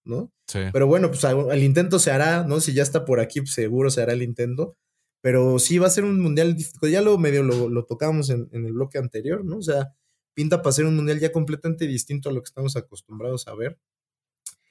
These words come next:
Speaker 1: ¿Qué expectativas tengo? La realidad es que no muchas, güey. O sea, de ca-, en calidad creo que va a ser muy cuestionable hasta rondas muy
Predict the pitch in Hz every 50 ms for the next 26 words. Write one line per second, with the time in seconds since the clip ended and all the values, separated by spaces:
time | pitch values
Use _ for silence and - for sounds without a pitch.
0 | _ _ _ - 139 156 156 - 170 135 135 123 107 - 147 147 143 135 139 151
1 | 143 147 147 139 117 107 110 107 101 101 104 110 117 127 135 135 135 - - 127
2 | 113 104 95 95 _ _ _ _ _ _ _ _ _ _ _ _ _ _ _ _
3 | - 131 135 143 143 160 175 175 185 190 196 190 196 196 175 165 160 147 151 165
4 | 190 208 208 165 139 - 131 123 123 123 - 135 127 - 139 127 120 - 127 120
5 | 123 127 127 143 147 147 143 156 147 143 - 139 139 139 - 151 147 139 135 139
6 | - _ _ _ _ _ _ _ _ _ _ _ _ _ _ _ _ - 127 135
7 | 151 156 156 160 170 160 165 - 135 127 123 131 135 143 143 143 127 - 127 120
8 | 113 123 131 139 143 143 143 143 135 135 139 143 147 151 151 151 156 160 160 151
9 | 151 147